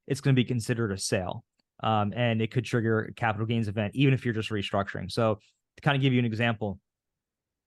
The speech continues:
um, this is kind of almo-, it's mirroring a real world example that I recently saw. So someone, someone who we knew, we knew back in the nineties, they had a property in a rent, i-, in, in an S corporation,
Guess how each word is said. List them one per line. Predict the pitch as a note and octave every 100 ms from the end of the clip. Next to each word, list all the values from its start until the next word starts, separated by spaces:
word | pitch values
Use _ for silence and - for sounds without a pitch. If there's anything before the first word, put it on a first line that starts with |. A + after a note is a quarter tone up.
| -
um, | A#2+ G#2+ G2+
this | B2 C3+
is | C3+
kind | C3+ A#2
of | -
almo-, | C3 B2 C3
it's | C3 C#3
mirroring | C3 C3 B2 A2+
a | G#2+
real | A2 A2
world | G#2+ G2+ G2+
example | G2+ G#2 G2 F#2+
that | F#2+
I |
recently | F#2+ F#2+ G2+ F2
saw. | - - - - _
So | A#2
someone, | - C#3+ C#3 C3+ C3+
someone | C3+ C3 B2+
who | B2+ A#2+ A#2+
we | A#2+
knew, | A#2+ A2+ A2 - C#3
we | B2+
knew | A#2 A2
back | A2+ A#2
in | A#2+
the | A2+
nineties, | G#2+ G#2+ G#2+ G2+
they | A2
had | G#2+ G#2
a |
property | - G2+ G2 G#2+ F#2 G2
in | G#2+
a |
rent, | G#2 G2 G2 -
i-, |
in, | A#2 A#2+ A#2 A2
in | A#2+
an | A2+
S | A2 -
corporation, | - G#2 A2 A2 G#2 A2